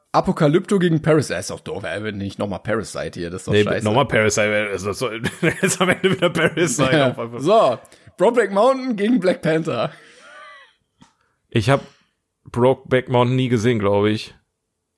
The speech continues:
Speaker 2: Ich
Speaker 1: Okay.
Speaker 2: überleg grad, nee, nehmen wir von Black Panther.
Speaker 1: Okay. Ähm, Aquaman gegen Castaway.
Speaker 2: Ja, Castaway.
Speaker 1: Okay.
Speaker 2: Also, alles ist besser als Aquaman.
Speaker 1: Suicide Squad gegen The Bridge.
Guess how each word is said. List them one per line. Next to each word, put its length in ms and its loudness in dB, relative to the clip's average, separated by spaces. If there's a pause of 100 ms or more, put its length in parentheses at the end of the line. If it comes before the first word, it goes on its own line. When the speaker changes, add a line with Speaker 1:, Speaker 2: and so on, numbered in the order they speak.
Speaker 2:
Ich 60 -16
Speaker 1:
Okay. 100 -6
Speaker 2:
überleg 300 0
grad, 180 0
nee, 180 2
nehmen 220 0
wir 80 2
von 120 0
Black 160 -2
Panther. 400 -2 (220)
Speaker 1:
Okay. 260 -6 (520)
Ähm, 340 4
Aquaman 560 2
gegen 220 0
Castaway. 760 -2 (840)
Speaker 2:
Ja, 200 0
Castaway. 800 0
Speaker 1:
Okay. 100 -8
Speaker 2:
Also, 540 2
alles 240 2
ist 120 -2
besser 280 0
als 160 -2
Aquaman. 640 -2
Speaker 1:
Suicide 540 0
Squad 320 2
gegen 260 2
The 120 -2
Bridge. 480 -2